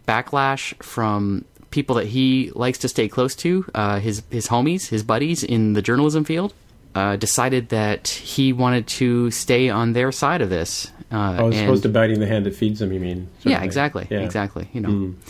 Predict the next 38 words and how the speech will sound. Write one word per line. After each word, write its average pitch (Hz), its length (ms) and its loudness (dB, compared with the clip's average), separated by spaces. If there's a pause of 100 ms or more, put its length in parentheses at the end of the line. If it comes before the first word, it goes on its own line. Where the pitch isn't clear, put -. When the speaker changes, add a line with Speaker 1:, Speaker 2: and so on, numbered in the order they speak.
(160)
Speaker 1:
you - 100 0
know, 190 60 2
there, 190 240 2
there 185 260 2
are 180 160 2
circles 147 720 0
on 113 240 2
the, 104 200 2
the 110 100 0
web, 95 320 -2
right, 139 200 2
on, 101 260 0
or, 107 220 -2
or 107 140 0
in 123 140 2
our 113 140 2
community, 98 720 -2
and, 107 500 0 (460)
you 131 80 2
know, 127 180 2
like 139 140 0
high 117 160 0
school, 107 380 -6 (440)
<laughs> 127 80 0 (720)
and, 135 460 2
um, 131 420 2 (380)
you 143 80 2
know, 143 200 2
Marco 147 400 0
travels 135 360 -2
in 131 60 -2
that 120 140 0
circles 127 500 -2
with, 120 280 0
you 139 60 2
know, 107 200 2
people 123 260 -2
like 117 240 -2